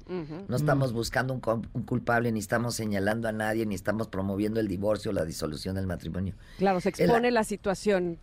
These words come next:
Speaker 1: de
Speaker 2: y
Speaker 1: manera
Speaker 2: ti eres
Speaker 1: teatral.
Speaker 2: tú el que se
Speaker 1: Exacto.
Speaker 2: espejea, y eres tú el que se codea, y eres
Speaker 1: Ujú.
Speaker 2: tú el que te cae el veinte que dices, "Ah, caray,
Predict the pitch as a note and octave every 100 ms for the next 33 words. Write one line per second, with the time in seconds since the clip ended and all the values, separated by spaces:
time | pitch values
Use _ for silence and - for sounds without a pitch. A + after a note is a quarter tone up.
0 | E3+ F3+ E3+ E3 E3 F3 F#3 G#3 - G#3
1 | G3+ G#3 - E3 G3 C#3+ C3 C#3+ C#3+ C#3
2 | - E3+ D#3+ E3+ E3 D3 D3 - C#3 C#3+
3 | C#3 B2+ - A2+ A#2 C3 C#3 C#3 C#3+ C3
4 | B2+ B2+ E3 D#3 C#3 - B2+ - - B2+
5 | D#3 D#3 C#3 C#3 C3+ A2+ B2 A2+ - C#3
6 | - C#3 D3 E3